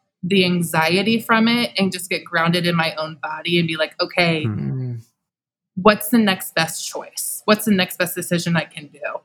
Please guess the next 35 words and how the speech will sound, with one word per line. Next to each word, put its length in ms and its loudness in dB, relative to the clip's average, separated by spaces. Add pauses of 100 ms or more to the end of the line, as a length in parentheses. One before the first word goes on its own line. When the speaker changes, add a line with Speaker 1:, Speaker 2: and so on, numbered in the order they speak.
(100)
Speaker 1:
And 100 6
just 200 0
kind 100 4
of 80 2
take 220 -2
it 140 -6
from 540 2 (480)
that 400 -2
place. 760 -4 (360)
Okay, 400 -2
I 60 0
can't 320 0
do 140 0
that, 260 2
but 160 -2
what 200 -4 (320)
can 200 4
I 120 0
do? 180 -14 (920)
Just 220 0
kind 100 8
of, 160 0
like, 180 2
one 200 4
little 200 2
step 280 -4
at 100 -4
a 60 -4
time. 440 -2
And 140 0
then 60 2
that 180 -2
tends 340 0
to, 60 2
like, 460 -2